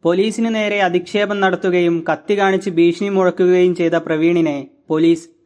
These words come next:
കസ്റ്റഡിയിലെടുത്തതിന് പിന്നാലെ ഇതിൽ പ്രകോപിതയായ റസ്ലി പോലീസ് ജീപ്പിന്റെ ചില്ല് കല്ലെറിഞ്ഞ് തകർക്കുകയായിരുന്നു. കൂടാതെ കയ്യിൽ കരുതിയിരുന്ന ലഹരിയെന്ന് കരുതുന്ന വസ്തു എടുത്ത് "ഇത് ഞാൻ തിന്നാൻ പോകുകയാണെന്ന്" പോലീസിനോട്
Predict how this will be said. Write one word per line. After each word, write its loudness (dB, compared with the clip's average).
കസ്റ്റഡിയിലെടുത്തതിന് 0
പിന്നാലെ -2
ഇതിൽ -2
പ്രകോപിതയായ 0
റസ്ലി -8
പോലീസ് 0
ജീപ്പിന്റെ 0
ചില്ല് -2
കല്ലെറിഞ്ഞ് 0
തകർക്കുകയായിരുന്നു. -2
കൂടാതെ 0
കയ്യിൽ 0
കരുതിയിരുന്ന 0
ലഹരിയെന്ന് 0
കരുതുന്ന 0
വസ്തു -2
എടുത്ത് 0
"ഇത് 0
ഞാൻ 0
തിന്നാൻ 2
പോകുകയാണെന്ന്" 0
പോലീസിനോട് -2